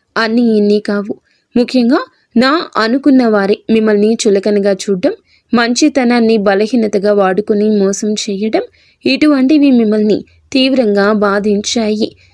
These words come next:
చిన్నతనం నుంచే కుటుంబ బాధ్యతలు మోయడం వల్ల మీకంటూ ఒక ప్రత్యేక సంతోషం లేకుండా పోయింది. నిరంతరం ఇతరుల కోసమే త్యాగాలు చేస్తూ జీవించారు.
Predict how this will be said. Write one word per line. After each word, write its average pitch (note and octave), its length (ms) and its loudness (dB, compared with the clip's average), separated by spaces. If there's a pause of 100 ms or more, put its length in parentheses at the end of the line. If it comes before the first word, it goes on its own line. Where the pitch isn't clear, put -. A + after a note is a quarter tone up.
(200)
చిన్నతనం C4+ 520 2 (100)
నుంచే G#3+ 240 2 (120)
కుటుంబ A3+ 300 0 (140)
బాధ్యతలు G#3 560 0 (140)
మోయడం G#3 520 0
వల్ల G#3+ 180 -4 (440)
మీకంటూ B3 420 0 (140)
ఒక G#3+ 120 -2 (160)
ప్రత్యేక G#3+ 500 -2 (120)
సంతోషం F#3+ 540 -2 (500)
లేకుండా A3 500 0 (140)
పోయింది. G#3 460 0 (280)
నిరంతరం C4 540 2 (220)
ఇతరుల A3+ 380 0 (120)
కోసమే G#3+ 380 0 (120)
త్యాగాలు G#3+ 540 2 (120)
చేస్తూ G#3 320 0 (180)
జీవించారు. G3+ 680 -4